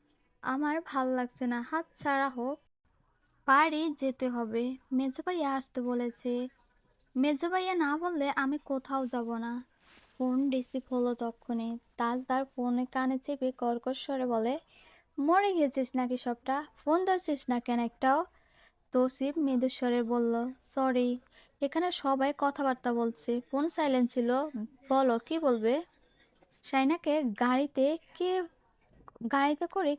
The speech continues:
কে পাঠিয়েছে? আনিস ভাই। সবাই মিলে শাইনাকে কথা শোনাচ্ছিল, তাই আনিস ভাই রেগে গিয়েছিল। কথা কেন শোনাচ্ছিল? তুমি ক্লাব থেকে চলে গিয়েছো তাই। শাইনাকে কেন তোমাকে খেতে ডাকিনি, তাই সবাই ওকে জেকে ধরেছিল।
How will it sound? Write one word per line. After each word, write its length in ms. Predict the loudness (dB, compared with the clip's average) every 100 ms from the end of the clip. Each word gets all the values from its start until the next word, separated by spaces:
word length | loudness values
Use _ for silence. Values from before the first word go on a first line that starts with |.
| -2
কে 140 | -4
পাঠিয়েছে? 680 | 0 0 0 -2 -2 -4 -4 -6 _ _ _
আনিস 360 | 0 2 2 0
ভাই। 280 | 0 0 -4 _ _ -20 _ _
সবাই 340 | -2 0 4 2
মিলে 280 | 2 2
শাইনাকে 400 | 2 0 2 0 0
কথা 240 | -2 -2
শোনাচ্ছিল, 560 | -2 0 -2 -2 -4 -2
তাই 260 | -2 -2 0
আনিস 380 | 0 0 0 -2
ভাই 180 | -2
রেগে 320 | 2 0 2 0
গিয়েছিল। 600 | 0 -2 0 -2 0 -4 -10 _ _ _ _ _ _
কথা 580 | -2 -2 -4 -2 -2 -2 _
কেন 200 | -4 -4
শোনাচ্ছিল? 680 | -4 -2 -2 -2 -2 0 -2 -6 _ _ _ _ -8
তুমি 200 | -2 -2
ক্লাব 280 | 0 2 2 0
থেকে 200 | -2 -2
চলে 320 | 0 0 0
গিয়েছো 320 | 0 -2 -4
তাই। 320 | -6 -4 -4 -4 -10
শাইনাকে 560 | -8 -4 -2 -2 -2 -4
কেন 360 | 0 0 0 -4 _
তোমাকে 440 | -4 0 -2 -2 -6
খেতে 340 | -4 -4 -4
ডাকিনি, 460 | -4 -6 -6 -6 -6
তাই 180 | -4 -6
সবাই 380 | -6 -4 -4 -4
ওকে 280 | -4 -6 -6
জেকে 380 | -4 -4 -2 -4
ধরেছিল। 640 | -2 -2 -2 -2 -2 -2